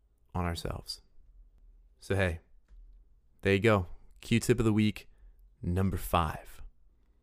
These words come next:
It's been a blast making these. If this impacted you, if you felt like this message was speaking to you, if you think this is helpful,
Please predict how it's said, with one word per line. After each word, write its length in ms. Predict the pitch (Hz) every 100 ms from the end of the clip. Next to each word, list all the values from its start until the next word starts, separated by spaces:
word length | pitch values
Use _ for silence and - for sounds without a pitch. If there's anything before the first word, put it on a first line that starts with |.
| - -
It's 100 | -
been 120 | 127
a 60 |
blast 520 | 98 98 98 95 - 98
making 340 | 92 87 90
these. 440 | 90 87 85 - - - _ -
If 160 | 90
this 340 | 92 92 135 113
impacted 600 | 113 107 101 85 95 87
you, 300 | 87 82 82
if 200 | 82 - -
you 180 | 98 110
felt 320 | - 117 104
like 220 | 101 95
this 280 | 92 104 -
message 680 | 98 98 - 98 92 - - _ _ _ _ _ _ _ -
was 180 | 101 98
speaking 580 | - - 120 120 107 92
to 120 | -
you, 200 | 82 80
if 120 | 80
you 100 | 107
think 260 | 110 123 117
this 220 | 110 98
is 120 | 92
helpful, 540 | - 98 98 87 80